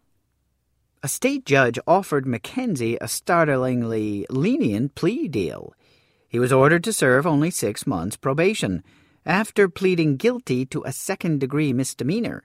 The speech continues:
The remarkable deal was related to evidence McKenzie's defense team uncovered before the trial. Law enforcement had used a secret surveillance tool, often called Stingray,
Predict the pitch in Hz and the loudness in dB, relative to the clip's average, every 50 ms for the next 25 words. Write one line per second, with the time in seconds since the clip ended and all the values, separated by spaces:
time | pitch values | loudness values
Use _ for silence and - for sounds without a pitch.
0 | _ _ _ _ _ _ _ _ _ _ _ _ _ - 139 151 156 185 233 262 | _ _ _ _ _ _ _ _ _ _ _ _ _ 0 2 4 6 6 6 4
1 | 254 - 120 101 92 82 90 113 139 175 160 107 76 64 57 - - 67 80 87 | 4 0 -2 -4 -4 -4 -2 0 2 2 2 2 0 -4 -8 -12 -12 -10 -8 -4
2 | 98 113 117 117 104 117 110 110 123 143 160 147 123 113 110 - - 123 117 - | -4 -4 -4 -4 -6 -4 -2 -2 0 0 0 -2 -2 -4 -4 -6 -6 -8 -8 -6
3 | - 160 156 156 139 139 127 117 - - 110 - - 131 147 156 - - - - | -4 -2 -2 -2 -2 -2 -6 -6 -6 -10 -8 -6 -4 -4 -2 -4 -6 -8 -10 -8
4 | 190 196 180 151 139 - _ _ _ _ - 170 170 170 160 - - 214 214 208 | -6 -4 -4 -4 -4 -6 _ _ _ _ 0 2 2 2 0 0 -4 -6 -2 -2
5 | 147 90 71 - - _ _ _ _ _ _ _ 92 87 - 185 202 160 107 85 | -2 -2 -2 -6 -12 _ _ _ _ _ _ _ -12 -4 2 2 4 4 2 0
6 | 82 67 - 180 202 226 196 107 67 57 - - _ _ _ _ _ _ _ _ | -4 -4 2 2 4 4 4 2 0 -6 -10 -16 _ _ _ _ _ _ _ _
7 | _ _ _ _ - 127 156 208 247 233 170 135 - 120 101 90 - 123 113 123 | _ _ _ _ 4 6 8 8 8 6 4 0 0 -2 -2 -2 -2 -4 -6 -6
8 | 110 - 143 143 147 170 185 190 170 - - - 139 - - - 226 240 - 262 | -6 -6 -6 -6 -4 -4 -4 -4 -4 -6 -8 -10 -10 -8 -6 -6 -6 -6 -6 -8
9 | 247 - - - 196 160 147 143 139 135 131 131 - - - - - 170 151 123 | -8 -4 -2 -2 0 0 0 0 0 0 -2 -2 -4 -8 -10 -6 -4 -2 -2 0
10 | 104 92 85 - _ _ _ _ _ _ _ - - 175 185 - 196 190 170 - | -2 -2 -4 -8 _ _ _ _ _ _ _ 0 0 0 2 0 -2 -2 0 0
11 | 180 160 156 151 135 - - - - 117 117 143 160 160 147 131 139 151 170 180 | 2 2 2 2 0 -2 -8 -4 -2 0 0 2 2 2 2 0 0 -2 -2 -4
12 | 175 | -8